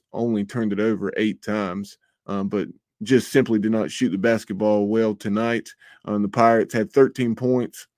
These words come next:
off those eight Owl turnovers, and Temple had seventeen points off the Pirates, ten miscues. Um, the Owls had eight fast break points, E C U four.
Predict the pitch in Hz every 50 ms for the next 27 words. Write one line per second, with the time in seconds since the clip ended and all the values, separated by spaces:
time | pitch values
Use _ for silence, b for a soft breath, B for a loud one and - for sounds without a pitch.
0 | _ _ _ b b b b b _ _ _ _ _ _ - 143 156 147 147 -
1 | 135 135 131 131 127 117 - - - 135 139 - - - 127 127 123 123 - -
2 | 135 131 131 131 131 127 120 127 127 127 127 - - 110 110 104 - 131 123 -
3 | 104 107 107 113 113 107 104 101 101 - - - 135 131 117 117 110 107 110 104
4 | 104 101 110 107 107 104 95 - - - _ _ _ _ _ _ _ _ - 120
5 | 117 101 - 101 - - 117 104 104 101 98 - - - - - 139 127 117 113
6 | 110 107 104 101 - - - 110 107 107 104 - - _ b b b b b b
7 | b b _ _ _ _ _ _ _ _ _ _ _ _ _ _ _ _ _ _
8 | _ - - 117 113 104 113 107 107 123 135 135 131 127 127 120 - 135 131 123
9 | 117 - - - 131 143 139 - - _ _ _ _ - 175 160 156 - - -
10 | 151 143 - - - 147 143 143 143 - - - - 127 127 - - 127 127 131
11 | 135 127 117 - - 143 151 156 170 165 160 151